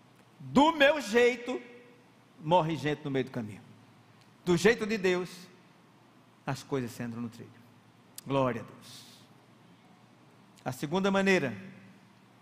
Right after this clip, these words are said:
e a segunda lição que eu tiro do texto, e tiro aqui dessa experiência do texto lido com Davi, é que a melhor maneira de fazer as coisas é em adoração.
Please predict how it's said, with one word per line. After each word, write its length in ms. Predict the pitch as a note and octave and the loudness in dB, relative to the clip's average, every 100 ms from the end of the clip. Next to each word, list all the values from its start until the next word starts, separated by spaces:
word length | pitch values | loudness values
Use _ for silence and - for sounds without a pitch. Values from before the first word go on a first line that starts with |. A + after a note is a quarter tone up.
| - | -14
e 80 | C3 | -4
a 60 | C#3 | -4
segunda 380 | C3+ B2 D3+ E3 | -4 -8 -4 -4
lição 340 | D3 - F3+ | -2 -2 -2
que 80 | E3 | -4
eu 60 | |
tiro 200 | D3 F3+ | -6 -6
do 120 | D3 C3 | -6 -6
texto, 360 | E3 E3 - - - - - - _ _ _ _ _ | -2 -2 -4 -18 -20 -20 -20 -20 _ _ _ _ _
e 80 | C3+ | -10
tiro 300 | B2+ E3 F#3+ | -6 -2 2
aqui 180 | F3 F#3 | 2 0
dessa 240 | E3+ E3 | -2 0
experiência 680 | E3+ - F3+ E3 E3 E3 E3 | -4 0 0 2 2 0 -2
do 140 | D3 | -8
texto 320 | D3 E3 D3 D3+ | -2 -2 -2 -2
lido 240 | D#3+ C#3 | -2 -2
com 140 | D3+ | -4
Davi, 440 | D3 C#3+ A#2+ D3+ E3 - | 0 0 0 -2 -4 -6
é 160 | D3+ D3+ | -2 -2
que 480 | D3+ D#3+ D#3+ E3 - | -2 -2 -2 -2 -2
a 80 | D3+ | -2
melhor 320 | D3+ D3+ A#3 | -2 0 0
maneira 320 | A3 G3 G3 | 0 0 0
de 100 | F3 | -2
fazer 340 | - D#3+ E3 | -4 -2 -2
as 160 | D#3+ D3 | -4 -4
coisas 580 | - E3+ D3 D3+ - - - - - - _ _ | -2 -2 -2 -8 -12 -20 -20 -20 -20 -20 _ _
é 140 | - D#3 | -2 0
em 160 | D3+ | 0
adoração. 720 | D3 C3+ C#3+ C#3+ D3 - A#2+ | -2 0 -2 -2 -6 -10 -12